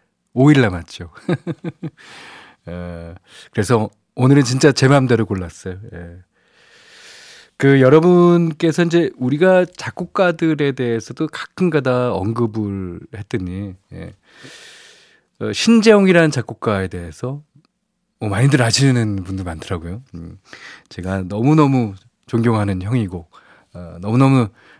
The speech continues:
어, 존경하는 동료입니다. 같이 작곡한 곡도 많고요. 어,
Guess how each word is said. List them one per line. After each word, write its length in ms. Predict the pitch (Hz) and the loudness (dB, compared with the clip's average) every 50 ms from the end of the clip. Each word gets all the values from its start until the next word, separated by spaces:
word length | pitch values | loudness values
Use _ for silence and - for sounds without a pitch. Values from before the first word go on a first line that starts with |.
| _ - | _ -14
어, 600 | 98 92 92 92 92 92 95 95 92 90 90 90 - 101 - | -12 -12 -10 -10 -10 -12 -12 -14 -14 -16 -16 -18 -20 -12 -6
존경하는 600 | - 117 113 107 104 98 95 110 127 151 156 147 _ _ _ _ | -4 -2 -2 0 0 0 0 0 -2 -2 -4 -6 _ _ _ _
동료입니다. 580 | - 123 143 135 123 104 85 80 78 - - _ _ _ _ _ _ _ _ _ _ _ _ - - | 2 4 4 4 4 2 -2 -6 -14 -20 -20 _ _ _ _ _ _ _ _ _ _ _ _ -12 -6
같이 220 | - 131 131 - 170 | -4 -2 -2 0 0
작곡한 440 | 156 135 - 143 135 - 135 123 107 | -2 -2 -2 -4 -4 -2 -2 -2 -4
곡도 240 | 95 92 - - | -6 -10 -10 -10
많고요. 380 | 113 85 78 - - - - 87 85 _ _ _ - - - - - - - - - - - - - - - - - _ _ - | -10 -10 -10 -14 -20 -20 -20 -20 -20 _ _ _ -20 -20 -20 -20 -20 -20 -20 -20 -20 -20 -20 -20 -20 -20 -20 -20 -20 _ _ -6
어, 760 | 120 117 113 110 110 110 110 110 110 110 110 110 110 107 107 | -4 -2 0 0 0 2 2 0 0 0 0 -2 -2 -4 -6